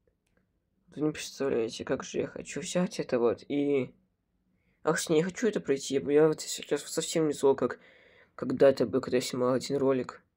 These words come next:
который я вроде бы удалил, который я вроде бы либо не выложил, либо он сейчас есть, но я, короче, не помню, кстати, я был такой зол, злой на этом, на том ролике.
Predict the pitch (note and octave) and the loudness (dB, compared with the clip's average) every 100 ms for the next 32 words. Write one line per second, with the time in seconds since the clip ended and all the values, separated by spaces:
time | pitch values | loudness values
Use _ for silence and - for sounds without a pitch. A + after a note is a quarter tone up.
0 | _ _ _ - - D3 D3 C3 C#3+ B2+ | _ _ _ -8 0 4 4 6 6 4
1 | B2+ C3 C3+ C3 C3 C#3 C3+ C3+ B2+ C#3 | -2 2 4 4 2 4 6 6 4 0
2 | - C3+ C#3+ C3 D3 D3 E3+ F3 F3 D3+ | 0 2 4 6 4 6 8 8 6 0
3 | C#3 - _ _ _ - - - C#3+ D3+ | -2 -6 _ _ _ -20 -6 -2 2 2
4 | D#3 D#3+ - F3 D#3 D#3 F3 D3+ - D3+ | 2 -2 -2 -4 -2 -4 -4 -4 -4 -2
5 | C#3 C#3 B2 C#3 C3+ C#3 C#3 C3+ C3+ - | -2 -2 -4 0 0 0 -2 0 0 0
6 | - - C3+ C3 A#2 - C3 - - C#3 | -4 0 2 2 0 -4 -4 -4 -2 -2
7 | C3 C3 A#2+ A#2+ A#2+ | 4 4 4 0 -2